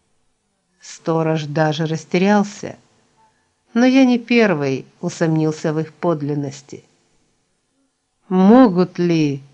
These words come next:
черта на стене, отпечаток ладони сохраняться совершенно свежими в течение двадцати тысяч лет? Тут мы непосредственно соприкасались с художником,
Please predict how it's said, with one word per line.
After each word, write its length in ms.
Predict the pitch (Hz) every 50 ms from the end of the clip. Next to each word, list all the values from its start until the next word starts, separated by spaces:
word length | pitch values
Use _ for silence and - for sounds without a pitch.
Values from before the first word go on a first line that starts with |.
| _ _ -
черта 520 | - - 202 185 190 - - 202 196 190
на 120 | 185 170
стене, 640 | 165 - - - 165 160 165 170 185 202 202 202 202 - _ _ _ _ _ _ _ _ _ _
отпечаток 720 | - 185 180 - - 190 180 - - 208 196 196 185 175 -
ладони 680 | 175 170 165 156 147 175 196 208 208 180 151 139 139 135 - _ _ _ _ _ _ _ _
сохраняться 920 | - - - - 202 202 202 208 202 202 202 220 233 233 233 - - 226 220
совершенно 840 | 220 - - 190 175 170 180 175 - - - 190 180 185 175 165 165
свежими 760 | - - - 160 160 160 165 160 156 190 190 202 202 202 202 - _ _ _ _ _ _
в 120 | _ - -
течение 920 | - - 190 170 - - - - 196 190 190 190 185 185 185 180 180 180
двадцати 960 | 165 151 156 156 170 165 160 - - - 175 160 156 - - 202 208 220 220 - _ _
тысяч 480 | - 170 156 - - 160 165 - - -
лет? 260 | 185 185 170 127 104 - - _ _ _ _ _ _ _ _ _ _ _ _ _ _ _ _ _ _ _ _ _ _ _ _ _ _ _ _ _ _ _ _ _
Тут 260 | - 262 277 262 -
мы 160 | 254 247 247 240
непосредственно 1080 | 226 226 214 208 196 202 202 - 190 202 202 202 202 - - 190 185 185 180 180 180
соприкасались 880 | 175 - 180 165 165 175 156 - 170 165 - - 170 165 165 165 160 -
с 40 | -
художником, 800 | - 160 156 180 202 202 208 208 196 196 - 190 180 180 180